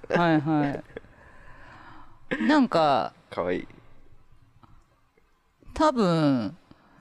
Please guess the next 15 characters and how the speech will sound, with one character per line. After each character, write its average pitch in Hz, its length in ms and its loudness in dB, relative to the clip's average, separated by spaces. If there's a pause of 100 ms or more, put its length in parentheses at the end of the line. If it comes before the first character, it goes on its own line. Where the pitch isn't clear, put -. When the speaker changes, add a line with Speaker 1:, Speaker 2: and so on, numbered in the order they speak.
(180)
Speaker 1:
は 90 140 -12
い。 - 80 -16 (500)
Speaker 2:
わ 202 160 0
か 294 200 2
ん 240 80 4
な 165 120 4
い 135 80 2
で 127 60 -2
す - 120 -10
け 135 120 -2
ど、 139 580 0 (3500)
な 175 200 2
ん 170 140 -2
だ 190 140 2
ろ 123 400 -2